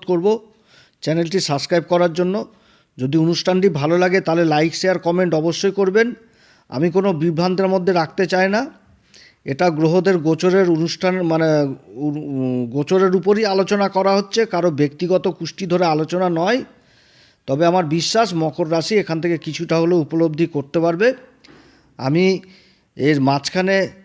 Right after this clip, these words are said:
নক্ষত্র নিয়েও কিছু আপনাদের সামনে তুলে ধরব, কারণ এই নক্ষত্রগুলো সম্পর্কেও আপনাদের জানা উচিত যে এই মীন রাশিতে এই তিনটি নক্ষত্র। তো যাই হোক,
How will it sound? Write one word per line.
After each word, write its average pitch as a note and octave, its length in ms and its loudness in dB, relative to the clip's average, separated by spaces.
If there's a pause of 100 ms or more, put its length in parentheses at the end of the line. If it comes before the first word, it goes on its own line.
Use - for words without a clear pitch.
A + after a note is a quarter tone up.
(200)
নক্ষত্র C#3 500 -2
নিয়েও G3+ 220 4
কিছু G3+ 320 -2
আপনাদের F3+ 340 0
সামনে F#3 280 0
তুলে F3 260 2
ধরব, E3+ 420 0 (100)
কারণ D#3+ 360 0
এই E3+ 340 4
নক্ষত্রগুলো F3 760 0
সম্পর্কেও E3+ 720 0 (480)
আপনাদের E3 440 -2
জানা D#3 260 0
উচিত F3+ 360 0 (420)
যে D3 320 2 (360)
এই B2+ 140 -4
মীন D3+ 260 2
রাশিতে F3 400 2
এই E3 60 4
তিনটি E3 380 -2
নক্ষত্র। E3 640 -2 (1300)
তো C3+ 80 -6
যাই D#3+ 300 0
হোক, G#3+ 180 2